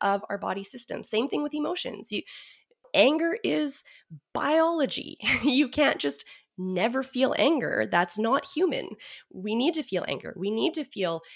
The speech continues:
happy. We need to feel joyful, but we also need to feel stressed. We also need to feel anxious. We need to feel this whole spectrum of emotion, and our body needs to be able to flip back and forth between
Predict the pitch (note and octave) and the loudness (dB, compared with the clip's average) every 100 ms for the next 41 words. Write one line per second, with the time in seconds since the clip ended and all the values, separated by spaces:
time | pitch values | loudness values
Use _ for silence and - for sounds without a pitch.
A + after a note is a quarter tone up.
0 | - - E3 - D3 - G#3 A3+ A#3+ C#4+ | -12 -6 -6 -6 -12 -8 -4 -2 -2 -4
1 | - A#3 - D#3+ - - - F#3 G#3 G3 | -4 -6 -4 -8 -6 -6 -4 -4 0 0
2 | G3+ B3 B3 A#3+ A#3+ A#3+ B3+ B3 - E4+ | -2 -2 -2 -2 -4 -4 -6 -4 -2 -2
3 | - - G3 G3 - A#3 A#3 A#3 B3 - | -4 -6 -4 -4 -2 -2 -2 -2 -2 -2
4 | D4+ - F3+ - F#3+ G#3+ A#3 B3 - G#3+ | -2 -2 -4 -4 -2 -2 -4 -10 -6 -2
5 | G#3 G#3 - _ F3+ G3 F#3+ - - C4+ | -2 -4 -14 _ 0 0 0 -6 -4 -4
6 | D4+ - - B3 - - F#3 F3 - E3+ | -4 -6 -6 -8 -6 -6 -4 -4 -6 -8
7 | F#3+ G3 B3 G#4 - E3 E3 - - - | -6 -4 -2 -2 -4 -4 -6 -10 -18 -6
8 | F#3 F3+ - F3+ A3 D4+ B3 G3 G#3+ A#3 | -2 0 -2 -2 2 2 2 0 -2 -2
9 | - F#3+ G3 F#3 F#3+ G3 - - A#3 A#3 | -6 -6 -6 -4 -6 -10 -12 -6 -6 -2
10 | G3+ F#3+ G#3+ F3+ - D4 - F#3+ - F#3+ | -6 -6 -10 -10 -4 -4 -4 -14 -8 -6
11 | F#3 | -4